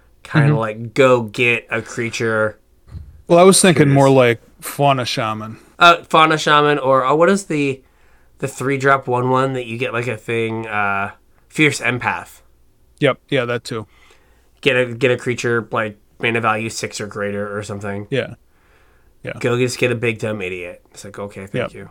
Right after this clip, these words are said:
Speaker 2: Go get the thing.
Speaker 1: Yeah. Um,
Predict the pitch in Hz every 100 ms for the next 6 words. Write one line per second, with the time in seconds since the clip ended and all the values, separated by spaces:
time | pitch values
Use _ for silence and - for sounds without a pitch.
0 | _ _ _ _ _ _ 139 135 127 123
1 | 123 - 123 113 _ _ - 110 92 85
2 | - _ - 110 104 104 107